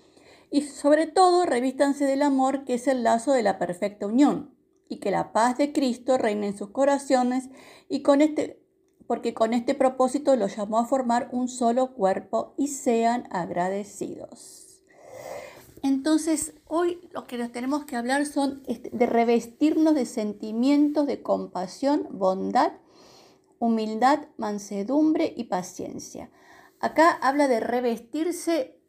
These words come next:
de estos sentimientos, pero también nos habla de revestirnos del amor, ¿no es cierto? Y yo estaba pensando, eh, revestirse es de volver a vestirse,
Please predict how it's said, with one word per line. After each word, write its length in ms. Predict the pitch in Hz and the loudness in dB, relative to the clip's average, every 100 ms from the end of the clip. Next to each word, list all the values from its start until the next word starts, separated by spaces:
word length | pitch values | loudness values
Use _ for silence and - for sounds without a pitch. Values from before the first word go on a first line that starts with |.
| _ | _
de 140 | 214 247 | -2 -2
estos 240 | 240 277 | -2 -2
sentimientos, 640 | 277 196 214 233 285 302 302 | -2 -4 -2 2 2 2 0
pero 180 | - 208 | -2 -2
también 400 | 208 208 254 330 | -2 0 0 2
nos 220 | 269 - | 0 0
habla 200 | 269 285 | 2 4
de 140 | 262 226 | 2 0
revestirnos 840 | 226 240 233 - 302 294 349 294 | -2 -2 -2 -4 -4 -2 0 0
del 160 | 247 202 | 0 0
amor, 500 | 196 226 220 175 - _ _ - | 2 4 4 4 -4 _ _ -16
¿no 100 | 190 | -10
es 80 | - | -6
cierto? 420 | 262 262 247 233 _ - - - - - - | -4 -2 -4 -4 _ -20 -20 -20 -20 -12 -2
Y 200 | 302 294 | 0 0
yo 200 | 392 427 | 0 0
estaba 380 | - 349 330 330 | 0 2 2 2
pensando, 800 | 254 240 277 254 214 196 - _ _ _ _ _ _ _ _ _ _ - - - - - _ _ _ _ _ _ - | -2 0 2 2 2 -2 -6 _ _ _ _ _ _ _ _ _ _ -20 -20 -20 -20 -20 _ _ _ _ _ _ 2
eh, 500 | 254 240 233 - - | 4 6 4 2 -4
revestirse 880 | - 269 277 254 - 294 294 330 302 233 | 0 2 4 2 2 2 2 2 0 2
es 240 | 240 240 | 0 0
de 120 | 214 | -4
volver 540 | 190 202 196 226 269 269 | 2 4 4 4 2 4
a 100 | 220 | 2
vestirse, 920 | 202 185 - 262 190 175 - 160 165 | 2 -2 -4 -2 -2 -4 -6 -8 -10